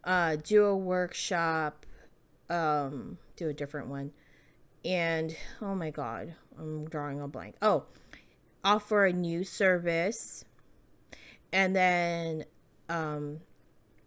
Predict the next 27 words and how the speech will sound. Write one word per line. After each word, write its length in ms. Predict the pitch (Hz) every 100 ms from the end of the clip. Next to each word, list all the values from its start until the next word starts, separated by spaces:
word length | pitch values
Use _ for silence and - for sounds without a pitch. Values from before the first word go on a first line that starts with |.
| -
the 140 | 180 180
other 160 | 165
one 200 | 165 165
was 600 | 170 165 156 151 151 - - _ _ _ _ - 175
join 420 | 190 170 165 175
a 80 | 170
community. 800 | - 160 156 147 143 - 62 165 _ _ _ _ _ _ _ _ _ _ - _ _ _ _
So 380 | - - 160 147 - - - - - - _ _ _ _ _ -
I, 60 |
I, 480 | 147 127 143 143 139 -
I 60 | 143
actually 420 | 143 143 - 143
achieved 440 | 139 - 143 139
all 180 | 117 -
of 100 | 117
that. 240 | - - - - - _
Join 200 | - 208
a 140 | 226 214
new 240 | 196 208
community 560 | 208 214 185 175 170 165
or 160 | 139
a 60 | 151
networking 580 | 147 123 135 135 131 123
group, 300 | 101 - -
something 480 | - 190 190 170 151
to 160 | -
that 220 | 147 107